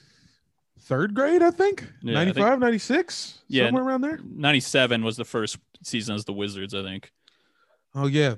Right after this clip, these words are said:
Speaker 1: The, the, be-, the campaign began probably the year
Speaker 2: <laughs>
Speaker 1: before.
Speaker 2: Yeah. You
Speaker 1: 'Cause it was,
Speaker 2: saw
Speaker 1: like, a big deal. It was, like, a year in the paper of, like,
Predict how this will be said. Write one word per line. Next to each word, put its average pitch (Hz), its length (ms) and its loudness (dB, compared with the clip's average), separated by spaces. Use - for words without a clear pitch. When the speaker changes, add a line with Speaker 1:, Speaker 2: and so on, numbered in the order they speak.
Speaker 1:
The, 135 280 -2
the, 135 120 0
be-, 131 160 -2
the 139 180 -4
campaign 165 880 0
began 127 640 0
probably 135 420 2
the 117 120 -4
year 117 180 -2
Speaker 2:
<laughs> 104 40 -8
Speaker 1:
before. 135 380 -10
Speaker 2:
Yeah. 104 240 -2
You - 100 2
Speaker 1:
'Cause 139 100 4
it 135 40 4
was, 120 60 6
Speaker 2:
saw 117 120 6
Speaker 1:
like, 139 80 2
a 127 40 -12
big 151 260 2
deal. 139 360 2
It 147 40 0
was, 147 120 2
like, 147 100 0
a 143 80 0
year 139 320 0
in 135 80 -2
the 123 80 -4
paper 131 400 -6
of, 113 140 -6
like, 120 340 -8